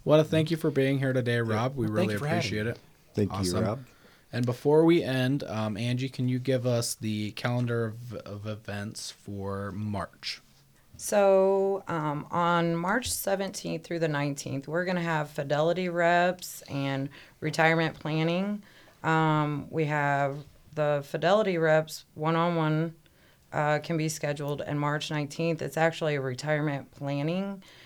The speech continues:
Speaker 4: We have people doing sign up today, tomorrow, I think Friday in the hall, but, um, if you missed the sign up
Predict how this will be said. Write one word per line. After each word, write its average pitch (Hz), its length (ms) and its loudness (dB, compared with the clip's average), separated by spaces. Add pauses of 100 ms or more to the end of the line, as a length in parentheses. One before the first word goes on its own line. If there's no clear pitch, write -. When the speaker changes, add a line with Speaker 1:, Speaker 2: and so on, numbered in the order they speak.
(260)
Speaker 4:
We 220 260 0
have 196 380 4
people 180 440 2
doing 160 360 2
sign 170 320 0
up 170 380 2 (300)
today, 190 460 0
tomorrow, 175 1000 -4 (540)
I 160 80 -6
think 175 220 -4
Friday 165 500 2
in 151 100 0
the 147 80 -2
hall, 151 300 0
but, 135 320 -4 (420)
um, 143 640 -4 (720)
if 202 260 2
you 226 580 -2
missed 190 560 2
the 175 120 -4
sign 170 360 2
up 156 300 2